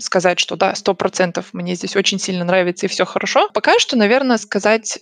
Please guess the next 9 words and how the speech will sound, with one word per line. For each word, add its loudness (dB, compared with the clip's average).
нужно, 0
что -4
впечатление 2
очень 0
положительное, -4
а, -4
в -12
принципе, 2
и -2